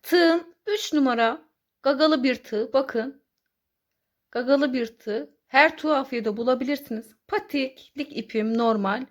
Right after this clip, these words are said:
Ee, öre-, ören bayan Doro kullanıyorum ben.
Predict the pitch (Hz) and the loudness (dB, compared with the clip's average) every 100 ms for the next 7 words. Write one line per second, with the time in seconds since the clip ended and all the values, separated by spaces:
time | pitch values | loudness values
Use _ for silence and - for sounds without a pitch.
0 | _ - - - 240 240 277 302 - 277 | _ -20 -10 0 4 6 6 6 4 4
1 | 311 330 320 330 320 320 349 311 247 220 | 4 2 2 2 0 0 0 -2 -6 -6
2 | 214 208 196 196 190 233 269 _ | -4 -4 -6 -6 -6 -8 -10 _